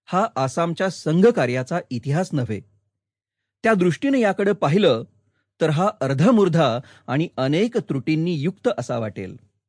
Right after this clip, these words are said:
हे तर केवळ विसाव्या शतकाच्या मध्यात आसामात आलेल्या एका सामान्य कार्यकर्त्याच्या अनुभवांचं एक असंबंध अशा रीतीनं लिहिलेलं हे चित्रण आहे.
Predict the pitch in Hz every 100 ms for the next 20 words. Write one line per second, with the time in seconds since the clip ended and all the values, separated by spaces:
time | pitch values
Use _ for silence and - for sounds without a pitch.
0 | _ _ _ _ _ _ _ 139 131 170
1 | 214 - _ - 147 151 190 143 131 -
2 | 214 233 - 135 127 135 - 165 127 113
3 | 113 143 185 - _ _ _ 120 127 170
4 | 175 226 - 120 170 180 110 113 - _
5 | - 143 175 170 - 123 135 175 214 214
6 | 147 143 127 123 135 131 170 175 - -
7 | 143 190 180 180 185 165 120 113 _ _
8 | _ 156 185 - - 226 - 156 147 160
9 | 139 135 104 - _ _ - 127 214 170
10 | 117 135 143 131 123 113 196 185 123 131
11 | - _ _ 147 151 - 135 131 - 143
12 | 117 92 104